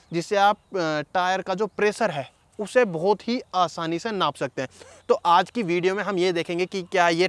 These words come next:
टायर में हवा भर रहा है, कितने टाइम में भर रहा है, और इसका ये जो ये मीटर दिया हुआ है जो टायर का प्रेशर नापता है, कि क्या ये सही काम कर रहा है या नहीं कर रहा है। दूसरा जो सबसे बड़ा अंतर है, बहुत से लोगों ने का ये कहना है कि ये जो two in one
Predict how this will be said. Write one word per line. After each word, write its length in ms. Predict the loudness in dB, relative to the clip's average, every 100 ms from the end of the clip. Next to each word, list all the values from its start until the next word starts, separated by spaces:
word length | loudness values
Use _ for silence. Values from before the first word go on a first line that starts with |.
| 2
टायर 280 | 4 4 2
में 120 | -2
हवा 220 | 2 2
भर 200 | 2 -2
रहा 300 | 0 2 2
है, 140 | 2 -2 -10 -20 _
कितने 320 | 0 2 0 0
टाइम 260 | -2 -2
में 180 | -2 -2
भर 120 | -2
रहा 260 | 0 0 0
है, 160 | -2 -6 -14 -20 _
और 200 | 0 0 0
इसका 280 | -6 -2 0
ये 220 | 4 4
जो 120 | 4
ये 160 | 2 2
मीटर 380 | 2 2 2 0
दिया 200 | 2 2
हुआ 220 | 2 2
है 200 | 4 0 -2 _ -4
जो 80 |
टायर 280 | 0 2 2
का 100 | 0
प्रेशर 380 | -2 -4 -2 -2
नापता 400 | 0 -2 0 0
है, 100 | 0
कि 160 | -2 -6
क्या 220 | 0 2
ये 140 | 0
सही 220 | -2 -6
काम 240 | -2 -4 -2
कर 160 | -2
रहा 180 | 0 0
है 100 | -2
या 100 | -2
नहीं 200 | -4 -2
कर 160 | -2 -2
रहा 120 | -4
है। 60 | -6 -16 -20 -20 -20 _
दूसरा 320 | 0 2 4 4
जो 100 | 2
सबसे 280 | 0 2
बड़ा 140 | 2 2
अंतर 260 | 0 0
है, 60 | 0
बहुत 340 | 0 -2 -2
से 200 | -2 -2
लोगों 300 | 2 2 2
ने 120 | -2 -2
का 140 | -4
ये 200 | -2 -2
कहना 380 | -4 -6 -4 -4
है 260 | -4 -8 -10 _ _ -4
कि 60 | 0
ये 220 | 2 2
जो 100 | 2
two 300 | 0 0 0
in 100 | 0
one 240 | -4 -4